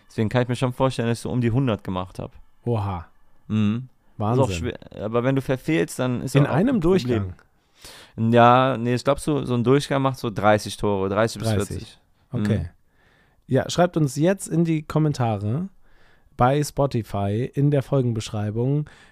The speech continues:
Speaker 2: wenn ihr schon mal mehr als dreißig Tore pro Durchgang geschossen habt am Pissoir.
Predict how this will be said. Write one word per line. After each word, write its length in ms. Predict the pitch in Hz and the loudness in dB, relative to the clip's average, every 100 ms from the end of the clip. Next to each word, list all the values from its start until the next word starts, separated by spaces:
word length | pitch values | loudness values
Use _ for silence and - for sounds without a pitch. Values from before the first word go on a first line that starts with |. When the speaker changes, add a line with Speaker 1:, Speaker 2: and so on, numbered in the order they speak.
| - | -2
Speaker 2:
wenn 140 | 127 | 0
ihr 100 | 156 | 2
schon 160 | 143 147 | 2 2
mal 140 | 143 | 2
mehr 540 | 139 131 151 175 190 190 - | 2 4 4 4 0 -4 -4
als 340 | 123 120 - | -4 -4 -8
dreißig 720 | - 120 139 160 - 151 147 - | -2 2 2 2 0 -2 -2 -4
Tore 460 | - 135 131 127 123 | 2 2 4 2 0
pro 480 | - - 117 123 | -6 -8 -4 -2
Durchgang 640 | 117 117 117 - 104 104 101 | -2 -2 -2 -2 -4 -4 -4
geschossen 400 | 101 110 98 98 | -8 -8 -6 -8
habt 240 | 95 - | -8 -10
am 140 | 95 95 | -8 -6
Pissoir. 500 | 101 - 92 82 | -8 -8 -10 -10